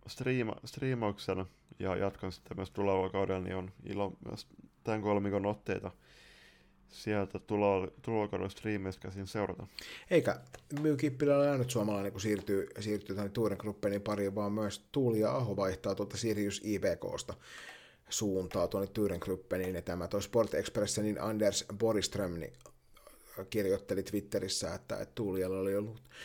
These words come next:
Speaker 2: kohtalaisen vaikean oloinen kausi tuolla Siriuksessa, ja sanoipa Anders jopa, että hän lähtee hakemaan sieltä vähän revanssia tulevalle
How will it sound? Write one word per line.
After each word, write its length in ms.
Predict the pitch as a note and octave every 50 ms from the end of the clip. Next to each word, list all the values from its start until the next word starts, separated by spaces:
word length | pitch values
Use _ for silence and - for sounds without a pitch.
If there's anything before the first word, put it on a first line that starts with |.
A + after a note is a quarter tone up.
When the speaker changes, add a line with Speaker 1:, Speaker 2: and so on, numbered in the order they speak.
| - - -
Speaker 2:
kohtalaisen 580 | - A#2 G#2 - - G2+ G2 G2+ A2 G#2 G2 G#2
vaikean 480 | G#2+ G#2+ G#2 G2+ G2+ - G2 F#2+ F#2+
oloinen 380 | - F2 F#2+ F2 F#2 G2 G2 F#2+
kausi 340 | - G#2+ G2 G2 F#2+ F#2+ F#2
tuolla 180 | G#2 F#2 G2+
Siriuksessa, 720 | G2 - G2+ F#2+ G2 F2 E2 E2+ - - E2+ - - - F2
ja 180 | E2+ F2 F2+ - - - - - - - -
sanoipa 460 | - - A#2 G#2+ G#2 G2+ G2 A2+ G#2+
Anders 400 | A#2 B2 B2 A2 A#2 A2 G2+ -
jopa, 260 | A#2 A#2 A#2 A2 G2+ G2
että 180 | G2 - -
hän 160 | G#2+ A2 G#2
lähtee 280 | G#2+ G2+ G2+ - - G#2+
hakemaan 400 | G#2 A2+ A2 - G#2+ G2+ G2+ G2
sieltä 260 | - A2 G2+ - G#2
vähän 200 | G2+ G2+ A#2 A2+
revanssia 580 | G#2+ A#2+ A#2+ A#2 G#2 E2+ - - - F#2 E2+ E2+
tulevalle 420 | - F2 F2+ F#2 F2 - D2+ -